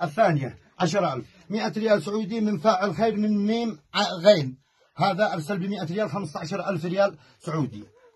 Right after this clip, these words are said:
أنا سألتكم بالله ونداء استغاثة لهذه الأسرة الذي مشيت وما، ما صدقت، قالوا تأكل من الأشجار، ما صدقت.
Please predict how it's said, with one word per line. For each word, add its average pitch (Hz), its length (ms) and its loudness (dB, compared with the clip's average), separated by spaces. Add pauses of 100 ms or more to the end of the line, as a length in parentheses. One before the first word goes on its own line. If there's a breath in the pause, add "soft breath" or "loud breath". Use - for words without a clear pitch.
أنا 156 160 0
سألتكم 156 600 -6
بالله 151 360 0
ونداء 143 340 -2
استغاثة 156 480 -2
لهذه 165 300 -4
الأسرة 127 420 -14 (400 soft breath)
الذي 175 240 -2
مشيت 190 400 -6
وما، 190 240 0
ما 190 240 0
صدقت، 196 600 -2
قالوا 196 180 6
تأكل 208 280 -2
من 208 60 -6
الأشجار، 208 380 -2
ما 226 120 -4
صدقت. 147 380 -6